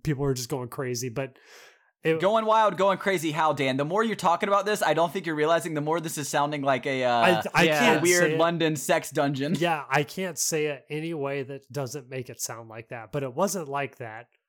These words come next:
Speaker 1: which
Speaker 2: In
Speaker 1: was
Speaker 2: a dark
Speaker 1: nice.
Speaker 2: corner, there was an arrow pointed that said, "Balls this way."
Speaker 1: Yeah. Um,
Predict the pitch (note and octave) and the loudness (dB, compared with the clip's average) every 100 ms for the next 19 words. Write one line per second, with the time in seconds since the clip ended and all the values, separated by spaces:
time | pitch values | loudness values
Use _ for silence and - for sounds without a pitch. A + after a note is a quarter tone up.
0 | _ _ B2+ D3+ E3 C#3 G3 A#3+ - - | _ _ -10 -4 -2 2 2 2 0 0
1 | B3 G#3 C#3 C3 D#3 D#3 D#3 D3+ C#3+ F3 | 2 2 2 2 2 2 2 2 2 4
2 | F#3 D3 D#3+ D3+ D3 C3+ D#3 D3 C3 C#3+ | 4 4 2 2 2 2 2 0 0 2
3 | F#3 A#3+ F3 G3+ F#3+ D#3 B2 A2 A#2+ C3+ | 4 4 2 0 -2 0 2 4 2 -2
4 | - D3+ C#3+ A2+ - _ _ _ D3+ D3 | -8 -4 -4 -6 -14 _ _ _ -4 -2
5 | C#3 C3 C3 | -2 -6 -10